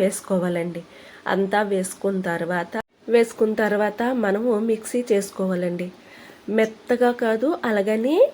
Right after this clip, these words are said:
గరుకుగా కాదు, మధ్య రకంలోని ఈ చట్నీ అనేది చక్కగా మిక్సీ చేసుకోవాలండి. చూడండి ఎలాగా గవర గవరగా, ఎక్కువ పేస్ట్ లాగా కాకుండా అలాగ ఆడించుకుంటే మనకి ఇడ్లీకి ఈ చట్నీ అనేది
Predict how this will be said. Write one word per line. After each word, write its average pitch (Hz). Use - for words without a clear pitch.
గరుకుగా 208
కాదు, 170
మధ్య 220
రకంలోని 208
ఈ 190
చట్నీ 208
అనేది 190
చక్కగా 202
మిక్సీ 190
చేసుకోవాలండి. 160
చూడండి 170
ఎలాగా 170
గవర 175
గవరగా, 180
ఎక్కువ 226
పేస్ట్ 202
లాగా 170
కాకుండా 165
అలాగ 196
ఆడించుకుంటే 196
మనకి 202
ఇడ్లీకి 208
ఈ 185
చట్నీ 180
అనేది 196